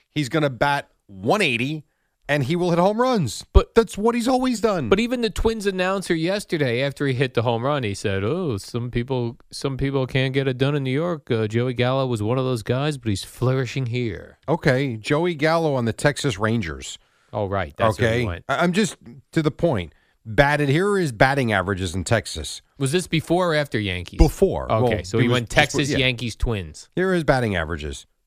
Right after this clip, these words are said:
Speaker 1: Two oh four, two oh nine, two oh two. Wow, two fifty.
Speaker 2: For a season?
Speaker 1: Yes.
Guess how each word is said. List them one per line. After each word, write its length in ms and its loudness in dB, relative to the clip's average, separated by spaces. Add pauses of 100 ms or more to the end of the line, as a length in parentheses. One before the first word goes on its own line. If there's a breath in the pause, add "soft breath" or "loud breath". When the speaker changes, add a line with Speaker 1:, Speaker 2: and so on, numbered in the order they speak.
Speaker 1:
Two 260 2
oh 180 0
four, 580 -2 (580)
two 240 0
oh 80 2
nine, 600 -2 (300)
two 240 0
oh 140 0
two. 520 -2 (520)
Wow, 440 2 (240)
two 200 -2
fifty. 600 -4
Speaker 2:
For 140 0
a 40 2
season? 600 -2 (220)
Speaker 1:
Yes. 640 0